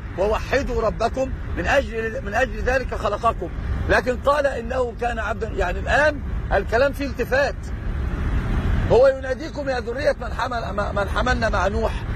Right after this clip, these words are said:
أنتم قد أمرتم بالتوحيد فوحدوا"، ثم التفات الكلام على نوح، كان الكلام على بني إسرائيل مع موسى عليه السلام، الكلام عن نوح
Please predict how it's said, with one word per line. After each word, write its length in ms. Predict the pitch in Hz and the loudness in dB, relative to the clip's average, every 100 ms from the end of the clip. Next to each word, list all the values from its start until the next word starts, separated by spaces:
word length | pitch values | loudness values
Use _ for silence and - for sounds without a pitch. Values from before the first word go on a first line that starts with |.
| - - - 277 | -2 0 4 4
أنتم 420 | 269 262 247 214 - - | 2 0 0 0 -4 0
قد 140 | 220 214 - | 2 2 2
أمرتم 480 | 226 285 311 254 233 | 4 4 2 -4 -6
بالتوحيد 500 | 208 - 185 240 277 | -4 -4 -4 -2 -2
فوحدوا"، 580 | 247 247 - 277 262 180 - | 0 0 0 0 0 -6 -6
ثم 180 | 220 254 | -2 0
التفات 460 | 269 240 285 330 - - - - - - | 0 2 2 2 0 -8 -8 -8 -4 -2
الكلام 360 | 262 226 277 285 | 0 4 4 4
على 180 | 240 247 | 0 -4
نوح، 200 | 233 196 - - - - | -4 -6 -6 -4 -2 2
كان 160 | 247 285 | 4 4
الكلام 340 | 269 254 285 | 2 2 0
على 160 | 247 233 | 0 2
بني 240 | 277 254 | 2 0
إسرائيل 440 | - 220 269 269 190 - - - | -2 -2 0 -2 -4 -6 -2 2
مع 180 | 196 | 2
موسى 260 | 240 302 240 | 2 2 2
عليه 120 | 226 | 2
السلام، 340 | 226 240 262 220 | 2 2 2 0
الكلام 360 | 233 269 285 | 0 2 0
عن 160 | 262 240 | -2 -6
نوح 220 | 233 190 | -6 -6